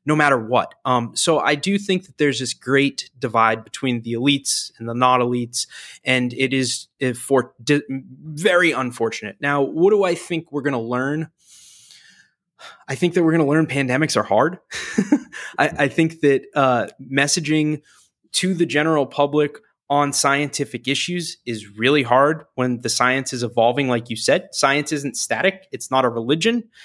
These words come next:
You don't have your text that you follow. Um, so we're gonna be more careful in that regard. I think, wa-, and not to get belabored on this point,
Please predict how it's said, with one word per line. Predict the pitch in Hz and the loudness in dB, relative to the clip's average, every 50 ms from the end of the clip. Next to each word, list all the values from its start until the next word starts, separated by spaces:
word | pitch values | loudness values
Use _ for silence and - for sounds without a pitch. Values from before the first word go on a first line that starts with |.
| - - - - | -20 -20 -18 -8
You | - 123 | -4 0
don't | 147 147 120 - | 0 0 0 0
have | 147 143 | -2 0
your | 131 135 123 | 0 -2 -2
text | - - - 160 156 - - - | -2 -2 -4 -2 -2 -4 -6 -4
that | - - | -4 -6
you | - 135 | -6 -6
follow. | - - - 131 151 185 226 262 - - - - - - - - _ - | -4 0 0 0 2 2 0 0 -2 -8 -16 -20 -20 -20 -20 -20 _ -4
Um, | 139 139 135 135 113 | -2 -2 -2 0 -2
so | - - 180 | 0 2 4
we're | 170 175 175 | 4 4 4
gonna | 175 202 202 196 | 2 2 0 2
be | 190 202 196 175 - _ | 0 0 -2 -2 -4 _
more | - 160 160 165 165 160 151 - - - | -6 -2 0 2 4 2 2 0 -4 -12
careful | - - 160 160 160 160 - 170 165 151 - - | -6 -2 0 0 0 0 0 0 0 0 0 -2
in | 156 143 131 139 143 131 113 | -4 -2 -2 -2 -2 -2 0
that | - 120 123 - 160 | 2 2 2 2 0
regard. | 160 151 170 175 180 175 - - - | 0 2 4 4 4 4 2 0 -2
I | 135 143 | -2 -2
think, | 139 - - 190 185 185 - - _ _ _ | -2 -2 -2 -2 -2 -2 -6 -18 _ _ _
wa-, | 156 139 147 160 - _ - - 131 110 | -12 -4 -4 -4 -4 _ -10 -10 -8 -4
and | 151 151 151 143 - _ _ _ _ - | -2 -2 -2 -2 -6 _ _ _ _ -8
not | 160 175 165 160 160 - | -2 0 0 0 0 0
to | 156 | 0
get | 147 147 - - - | 0 0 0 -2 -6
belabored | 143 131 135 147 160 160 165 151 | -4 0 2 2 2 2 2 0
on | 139 127 | 0 0
this | 123 120 - | -2 -4 -6
point, | _ - 233 214 143 - | _ -2 0 0 0 -2